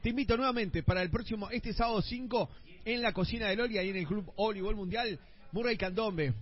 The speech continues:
eh, Loquillo Garrido, Patricia, eh, junto a Martín Vaz y, eh, Pablo Taranto, eh, mucho candombe, mucho amor ahí en la vuelta.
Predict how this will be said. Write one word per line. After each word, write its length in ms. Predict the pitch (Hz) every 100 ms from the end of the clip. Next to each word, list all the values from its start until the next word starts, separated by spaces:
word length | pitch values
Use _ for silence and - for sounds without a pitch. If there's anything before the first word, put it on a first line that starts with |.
| -
eh, 160 | 156 156
Loquillo 320 | 147 160 151
Garrido, 320 | 156 208 180
Patricia, 580 | 151 156 214 165 165 139 - - -
eh, 220 | 147 156
junto 260 | 147 170 156
a 40 |
Martín 300 | 160 151 185
Vaz 240 | 196 202 - -
y, 260 | 175 151 151
eh, 200 | 160 143
Pablo 300 | 190 214 165
Taranto, 580 | 165 185 220 190 196 - - - - -
eh, 520 | 151 151 143 139 139
mucho 180 | 226 208
candombe, 460 | 156 147 165 165 156
mucho 240 | 165 170
amor 240 | 147 170
ahí 200 | 156 156
en 120 | 165 156
la 80 |
vuelta. 480 | 175 233 208 208 196